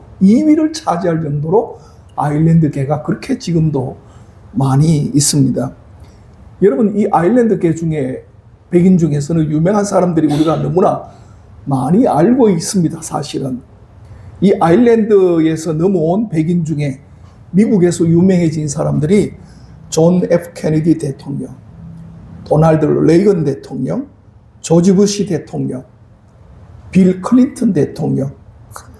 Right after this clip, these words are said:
얼마 전에 물러난 조 바이든 대통령, 공공칠 영화를 찍었던 피어스 브로스넌이라고 아시죠? 그 다음에 멜 깁슨,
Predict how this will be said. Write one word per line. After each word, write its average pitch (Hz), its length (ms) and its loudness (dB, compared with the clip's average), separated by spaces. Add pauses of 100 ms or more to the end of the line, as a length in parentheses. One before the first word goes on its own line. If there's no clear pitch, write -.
(960)
얼마 196 260 4
전에 202 220 2
물러난 160 520 -2
조 156 220 -4
바이든 156 440 -4
대통령, 127 520 -10 (2000)
공공칠 185 640 2
영화를 156 320 2
찍었던 160 480 -2
피어스 165 520 -2 (520)
브로스넌이라고 156 1200 -2
아시죠? 160 680 -6 (720)
그 - 80 0
다음에 156 280 0
멜 170 300 2
깁슨, 147 640 -2